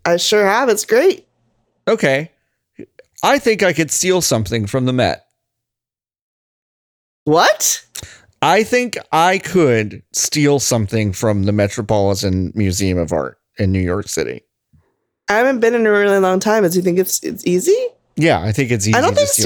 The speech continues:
Speaker 1: stealing things
Speaker 2: something.
Speaker 1: is easy.
Speaker 2: I think it would be fairly easy to do at the Met.
Speaker 1: Okay, walk me through it.
Speaker 2: I think you could go, th-, listen, there are a lot of cool sections of that. There's a cool weaponry,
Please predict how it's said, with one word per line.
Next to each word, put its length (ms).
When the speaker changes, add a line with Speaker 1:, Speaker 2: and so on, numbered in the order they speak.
Speaker 1:
stealing 140
things 180
Speaker 2:
something. 200
Speaker 1:
is 100
easy. 300
Speaker 2:
I 260
think 360
it 60
would 140
be 160
fairly 440
easy 360
to 120
do 280
at 100
the 60
Met. 360
Speaker 1:
Okay, 280
walk 200
me 80
through 200
it. 140
Speaker 2:
I 220
think 300
you 300
could 240
go, 320
th-, 220
listen, 340
there 140
are 40
a 40
lot 240
of 80
cool 240
sections 580
of 100
that. 240
There's 300
a 60
cool 260
weaponry, 880